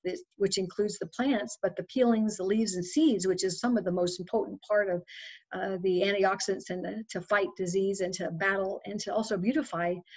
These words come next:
I know when I started taking Juice Plus, I, you know, I saw the benefit of my family, but the main thing was to armor me up, to protect me from things I can't see or feel. And I've been taking Juice Plus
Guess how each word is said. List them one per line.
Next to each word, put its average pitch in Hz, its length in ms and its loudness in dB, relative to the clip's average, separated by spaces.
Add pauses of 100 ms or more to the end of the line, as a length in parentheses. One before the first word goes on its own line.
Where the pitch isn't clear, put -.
(260)
I 190 100 -2
know 196 180 4
when 190 100 4
I 190 140 2
started 180 320 0
taking 190 340 -4
Juice 190 200 -2
Plus, 190 360 -2
I, 190 160 -6 (140)
you 196 80 -6
know, 196 80 -2
I 180 80 0
saw 196 400 2 (180)
the 180 60 -4
benefit 196 320 0
of 190 80 -2
my 185 160 -2
family, 220 460 2
but - 180 -4 (100)
the 180 80 -2
main 247 300 4
thing 185 160 -2
was 180 260 2
to 180 260 0
armor 220 300 4
me 202 160 0
up, 294 160 0 (560)
to 196 100 -2
protect 226 380 2
me 208 80 0
from 196 160 -2
things 208 240 2
I 180 80 4
can't - 300 -4
see 226 180 0
or 185 140 0
feel. 254 340 0
And 180 100 0
I've 208 140 0
been 202 100 -2
taking 190 360 -4
Juice 196 180 -2
Plus - 260 -2